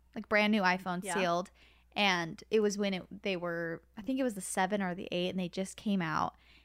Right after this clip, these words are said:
Speaker 1: And he was selling it for, like, three hundred dollars more because everyone wanted them
Speaker 2: Right.
Speaker 1: and they were sold out. But
Speaker 2: Couldn't find 'em.
Speaker 1: anyway, so we were living in La Jolla, California at the time. I had no clue what was going on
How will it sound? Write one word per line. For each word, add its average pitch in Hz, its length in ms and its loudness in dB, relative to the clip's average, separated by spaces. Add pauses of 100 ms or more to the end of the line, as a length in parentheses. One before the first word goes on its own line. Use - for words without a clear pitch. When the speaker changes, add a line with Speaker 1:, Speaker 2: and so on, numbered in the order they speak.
(180)
Speaker 1:
And 175 500 0 (580)
he 208 280 0
was 190 120 2
selling 185 260 2
it - 60 -10
for, 190 100 -4
like, 185 100 -6
three 196 160 -4
hundred 185 240 0
dollars 170 320 0
more 170 180 0
because - 600 -6 (120)
everyone 180 300 -4
wanted 160 160 2
them 170 60 2
Speaker 2:
Right. 160 100 0
Speaker 1:
and 165 60 -2
they 156 80 0
were 185 60 -6
sold - 200 -4
out. - 160 -8
But - 220 2
Speaker 2:
Couldn't - 180 -18
find 170 160 -16
'em. 175 180 -18
Speaker 1:
anyway, 247 220 4
so 226 400 2
we 233 140 2
were 233 100 6
living 240 300 2
in 196 500 -4 (140)
La 196 80 -6
Jolla, 196 540 2 (340)
California 190 400 -2
at - 80 -6
the - 80 -8
time. 190 320 -4 (640)
I 277 80 6
had 330 160 6
no 220 340 4
clue 226 240 4
what 104 120 -4
was 208 120 -6
going 160 240 -2
on 147 260 -4